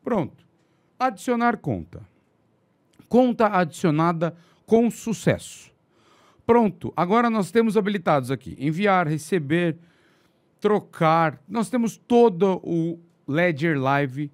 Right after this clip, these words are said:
aberto para nós. O que nós vamos fazer agora? Aqui,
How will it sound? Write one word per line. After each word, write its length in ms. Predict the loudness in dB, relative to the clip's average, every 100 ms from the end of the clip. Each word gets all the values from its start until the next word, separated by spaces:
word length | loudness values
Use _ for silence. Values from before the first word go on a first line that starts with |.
| _ -4
aberto 540 | -2 0 -2 -4 -8
para 260 | -4 0 0
nós. 380 | -2 -8 -20 _ _ _ _ _ _ _ _ _ -6
O 80 |
que 140 | -2 2
nós 180 | 2 2
vamos 240 | 0 0
fazer 400 | 2 4 6 6
agora? 440 | 6 4 2 0 -12 _ _ -6
Aqui, 520 | -6 -4 -2 -2 -2